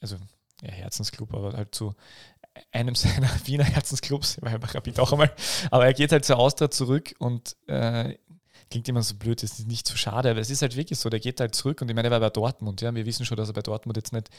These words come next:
äh, den Fußball spielen hat lassen, den die Dortmunder Verantwortlichen sehen haben wollen, aber er ist, den hat trotzdem in die Champions League eingezogen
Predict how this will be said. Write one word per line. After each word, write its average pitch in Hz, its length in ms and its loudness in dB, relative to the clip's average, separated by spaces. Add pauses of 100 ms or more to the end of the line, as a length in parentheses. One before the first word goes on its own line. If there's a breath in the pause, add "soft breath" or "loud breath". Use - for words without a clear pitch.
(400 loud breath)
äh, 110 140 -2
den 117 180 -2
Fußball 131 300 0
spielen 120 200 0
hat 110 80 0
lassen, 117 240 0
den 117 80 -2
die 113 80 0
Dortmunder 113 380 -2
Verantwortlichen 113 480 -4
sehen 123 260 -2
haben 110 140 2
wollen, 113 200 2
aber 110 140 2
er 110 80 2
ist, - 140 -4
den 113 200 -2
hat 110 100 -2
trotzdem 131 260 2
in 107 80 0
die - 40 -6
Champions 107 220 -2
League - 140 -4
eingezogen 110 500 -4